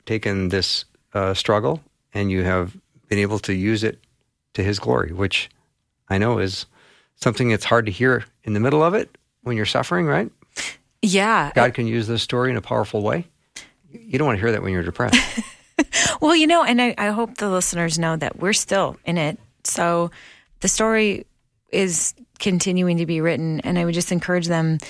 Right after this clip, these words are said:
Speaker 2: you know, you don't have to have a big bow on your story to tell it. Um, if you're struggling and you've been doing it alone, chances are there's others around you that are doing the same thing.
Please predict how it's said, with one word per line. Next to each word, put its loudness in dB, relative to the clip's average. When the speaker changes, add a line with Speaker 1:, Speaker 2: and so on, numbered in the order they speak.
Speaker 2:
you 4
know, 6
you 4
don't 2
have 0
to 0
have 0
a 2
big -2
bow 2
on 0
your 0
story -2
to -4
tell 0
it. -2
Um, 0
if 0
you're 4
struggling 4
and 4
you've 0
been 2
doing 2
it 4
alone, 2
chances 0
are 0
there's 0
others 0
around 2
you 0
that 0
are 0
doing 0
the 2
same -2
thing. -2